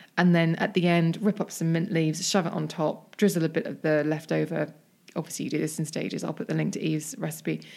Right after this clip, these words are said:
Drizzle it over the top. And it's just so tasty and such a nice, warm, lovely meal to make. And it doesn't, it's very low maintenance.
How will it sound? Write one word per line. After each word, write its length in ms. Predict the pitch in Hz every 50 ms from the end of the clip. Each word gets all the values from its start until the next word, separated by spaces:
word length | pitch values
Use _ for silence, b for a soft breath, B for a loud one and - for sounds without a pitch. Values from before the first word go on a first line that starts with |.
| B B B B B -
Drizzle 260 | - 226 196 190 196
it 80 | -
over 160 | 180 175 160 165
the 100 | 165 165
top. 280 | - 175 165 156 - -
And 140 | 208 190 190
it's 180 | - - -
just 440 | - - - 208 196 185 190 - -
so 200 | - 220 214 220
tasty 840 | 214 - - - - 214 196 180 - - - - 160 151 147 147 151 B B B B B B B -
and 160 | 185 180 180
such 260 | 180 - - - -
a 40 | 208
nice, 380 | 196 196 190 185 180 180 180 -
warm, 400 | 175 175 190 185 180 175 170 170
lovely 400 | 175 175 170 160 165 170 165 165
meal 340 | 165 160 156 151 147 147 143
to 140 | - - 160
make. 360 | 156 160 160 151 - - - -
And 120 | 160 160
it 100 | - -
doesn't, 320 | - 185 170 185 180 170 -
it's 200 | 147 - - -
very 580 | - - 185 180 185 185 180 180 175 170 170 B B B B B B -
low 200 | 175 170 170 170
maintenance. 720 | 165 160 156 160 156 - 151 147 139 143 - - - -